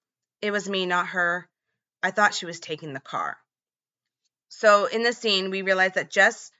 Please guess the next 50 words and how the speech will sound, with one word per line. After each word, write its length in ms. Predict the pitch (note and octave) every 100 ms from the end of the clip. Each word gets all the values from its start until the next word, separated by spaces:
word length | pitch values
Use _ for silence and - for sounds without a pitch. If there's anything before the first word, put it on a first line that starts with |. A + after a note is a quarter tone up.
| _ _
actually 260 | B3+ - E4+
wasn't 260 | E4 D#4+
trying 180 | D4 C4
to 60 | B3
take 200 | B3+ A3+
the 60 | G#3+
keys 440 | - G#3+ G#3 G#3
to, 100 | G3
like, 240 | E3+ D#3
take 220 | - F#3 F3
off 180 | E3+
with 80 | -
the 80 | -
car. 460 | - A3+ G3 F#3 - _ _
She 200 | - A#3
was 160 | A3 -
grabbing 420 | F#3+ G#3 G#3+ G#3
them 180 | F#3 F#3
for 160 | F3
her 160 | D#3 D#3
father. 640 | - A#3 A3 D#3 D3 D3+ _ _ _ _ _ _
And 140 | G3
Denise 320 | G3 G#3+ A3 - -
automatically 760 | F#3+ G3+ F#3+ F3 F3 F#3 E3+
assumes 540 | E3+ - F3+ E3 D#3+
that 220 | D#3+ D3+ -
Jess 260 | D#3+ -
is 220 | D#3 - - -
trying 200 | C#3 B2+
to 80 | G#2+
take 240 | - -
the 80 | -
car. 560 | - B3 E3 G2 - _ _ _
You 100 | F#3
know, 80 | F3+
she 160 | F3+ F#3+
doesn't 240 | G3 G#3+
even 180 | G3+ G3
really 220 | F#3 E3 -
ask 320 | G3 G3+ -
her 180 | G3+ G3
or 140 | F3+
really 200 | F#3+ G3+
give 120 | A3+ D4
her 100 | B3
a 60 |
chance 360 | - G3+ G3 F#3+
to 100 | D3
explain 500 | - - G3 G#3 F3+
herself. 640 | D#3 D3 - A3+ C4+ -